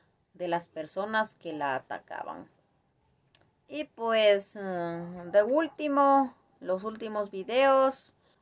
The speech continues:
Araceli y el Titi, pues, dieron a conocer que se iban a dar una segunda oportunidad.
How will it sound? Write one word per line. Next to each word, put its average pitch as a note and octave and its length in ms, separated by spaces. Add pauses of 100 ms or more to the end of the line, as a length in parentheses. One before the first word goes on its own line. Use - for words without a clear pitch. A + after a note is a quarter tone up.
(140)
Araceli G3 880 (100)
y E3 280
el D3+ 120
Titi, G#3+ 600
pues, - 360
dieron F#3 340
a D#3 100
conocer D#3+ 560
que F#3+ 120
se F3+ 140
iban E3 300
a D3+ 100
dar G3+ 340
una E3 280
segunda D3+ 580
oportunidad. A3 880